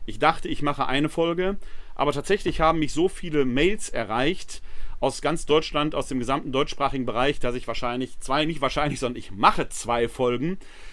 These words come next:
Äh, heute ist die erste Spezialausgabe, wo es um Ihre Fragen und Antworten geht. Und am dritten August wird es eine zweite Folge geben,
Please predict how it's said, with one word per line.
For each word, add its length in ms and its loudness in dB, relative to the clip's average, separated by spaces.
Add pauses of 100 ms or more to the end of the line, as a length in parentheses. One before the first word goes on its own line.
(220)
Äh, 220 0
heute 240 6
ist 180 -4
die 100 -4
erste 300 -2
Spezialausgabe, 880 2
wo 120 -2
es 100 -4
um 120 -6
Ihre 280 0
Fragen 400 0
und 160 -2
Antworten 400 -2
geht. 260 -2
Und 220 -6
am 200 -2
dritten 380 2
August 460 2
wird 160 2
es 100 -6
eine 320 -4
zweite 480 2
Folge 300 0
geben, 400 0